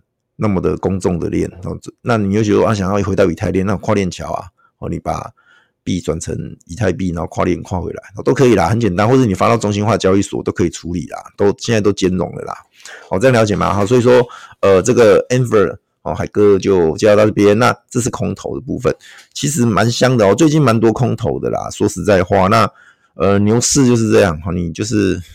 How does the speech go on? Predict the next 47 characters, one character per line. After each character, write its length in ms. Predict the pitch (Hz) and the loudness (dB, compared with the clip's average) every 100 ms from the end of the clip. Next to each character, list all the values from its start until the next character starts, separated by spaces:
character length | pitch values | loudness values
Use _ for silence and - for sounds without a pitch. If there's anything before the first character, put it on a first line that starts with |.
| - - | -20 -4
等 160 | 90 | -2
空 180 | 117 123 | 0 0
头， 340 | 110 92 90 92 | 2 2 2 0
基 160 | 110 | -2
本 100 | 98 | 0
上 320 | 107 101 92 | 0 0 0
就 140 | 92 92 | 0 2
有 100 | 82 | 2
办 180 | 101 87 | 2 0
法 240 | - - | -2 -2
赚 160 | - 92 | -2 2
到 220 | 95 87 | 2 2
不 120 | 82 - | 0 -4
错 200 | 95 73 | -2 -2
的 60 | |
钱 220 | - 53 - | -2 -12 -14
了， 100 | - _ _ _ _ _ | -20 _ _ _ _ _
赚 140 | 104 | 0
到 60 | 110 | 0
不 120 | 80 | 0
错 160 | 104 90 | 2 2
的 80 | |
份 220 | 90 92 76 | 2 0 0
额 100 | 50 | -6
哦。 220 | - - _ _ - _ | -10 -14 _ _ -20 _
最 120 | - 139 | 0 2
近 200 | 143 123 | 2 2
有， 100 | 98 | 4
还 120 | 120 | 6
有 120 | 107 | 4
一 40 | |
个， 280 | 107 - 87 | 2 2 2
还 120 | 110 | 4
有 40 | 120 | 4
一 40 | |
个， 160 | 117 107 | 6 4
呃， 1700 | - 95 87 78 90 - - _ _ _ - - - - - _ - | 4 4 4 2 0 -8 -20 _ _ _ -20 -20 -20 -20 -20 _ -2
诶， 320 | 107 85 95 | 0 0 -2
我 80 | 76 - | -6 -2
看 200 | 113 95 | 0 0
一 40 | |
下， 180 | 101 98 | 0 0
那 100 | 104 | 0
个 120 | 95 | -2
名 180 | 90 98 | -2 -6
字 100 | - | -6
叫 600 | - 87 82 78 - - | 0 2 4 2 -2 -6